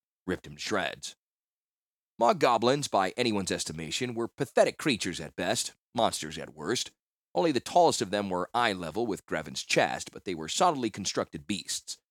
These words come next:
Green skin was stretched tight over their rippling muscles. They wore no clothes, probably couldn't work a button or clasp to save their lives,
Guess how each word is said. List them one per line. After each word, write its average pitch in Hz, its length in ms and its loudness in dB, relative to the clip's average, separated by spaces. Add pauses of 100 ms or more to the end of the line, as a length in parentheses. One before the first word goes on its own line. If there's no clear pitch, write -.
(320)
Green 101 240 0
skin 113 440 2
was 82 140 -4
stretched - 480 -2
tight 156 300 0
over 82 100 -6
their 78 140 -10
rippling 104 400 -2
muscles. 107 420 -2
They 85 160 -10
wore 82 240 -8
no 120 220 2
clothes, 131 480 2 (340)
probably - 160 -12
couldn't - 220 -10
work 90 160 -6
a 82 40 -10
button 80 300 -8
or 76 160 -14
clasp 95 400 -2
to 71 80 -10
save 85 300 -2
their 78 100 -10
lives, 82 420 -2